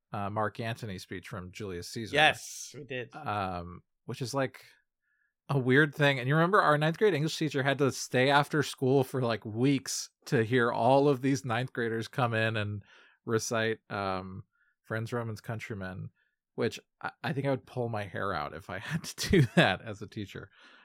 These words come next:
Speaker 1: Um,
Speaker 2: Seriously, yeah.
Speaker 1: Yeah. But anyway, so we had to memorize a poem every month, and I think the stipulation was, like, it had to be at least ten lines long.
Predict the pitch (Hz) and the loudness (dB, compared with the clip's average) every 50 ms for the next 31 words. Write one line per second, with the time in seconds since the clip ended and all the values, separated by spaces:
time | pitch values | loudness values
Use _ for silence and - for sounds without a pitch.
0 | - _ _ - 117 110 104 101 101 98 98 101 95 131 117 117 113 - - 131 | -20 _ _ -2 0 2 2 2 0 -2 -4 -6 -6 -6 -8 -8 -10 -12 -14 -16
1 | 127 123 123 127 127 123 123 120 117 - _ _ _ _ _ - - _ _ - | -16 -16 -16 -14 -12 -12 -12 -12 -12 -16 _ _ _ _ _ -20 -20 _ _ -12
2 | - 98 95 90 85 90 98 - _ - 123 131 139 143 143 131 127 113 110 107 | -10 -8 -8 -8 -8 -10 -12 -12 _ -2 2 4 6 6 6 6 4 4 4 2
3 | - - 135 123 113 110 107 110 101 _ _ _ _ _ _ _ _ _ _ _ | 0 0 2 2 2 2 0 -2 -4 _ _ _ _ _ _ _ _ _ _ _
4 | _ _ _ _ - 117 123 123 120 117 117 113 117 - - - 120 113 131 127 | _ _ _ _ -2 2 4 4 4 4 2 2 0 -2 -6 -8 -4 0 2 2
5 | 131 127 131 135 131 123 123 123 123 120 117 110 - 123 - 160 180 180 170 160 | 2 4 2 2 2 2 2 2 2 2 2 0 0 -2 0 2 4 4 4 4
6 | 151 139 151 143 143 143 143 143 131 - - - 117 117 117 117 - 147 135 123 | 2 2 2 2 4 4 2 2 0 -4 -6 -4 -2 0 0 0 -2 -2 -4 -4
7 | - 127 117 - 147 127 - 127 113 120 117 - - 123 117 110 110 101 104 104 | -6 -8 -4 -2 -2 -2 -2 -2 -2 -2 -2 -2 -4 -6 -4 -4 -4 -4 -4 -4
8 | 98 95 - - - 113 123 120 120 117 110 104 117 113 107 107 107 - - - | -4 -6 -8 -8 -8 -4 -2 0 0 0 0 -2 -2 -2 -2 -2 -4 -6 -8 -8
9 | 127 117 110 107 110 107 101 101 95 - 101 98 98 95 92 95 101 107 | -8 -6 -6 -6 -8 -6 -8 -8 -8 -10 -10 -8 -8 -8 -8 -10 -10 -12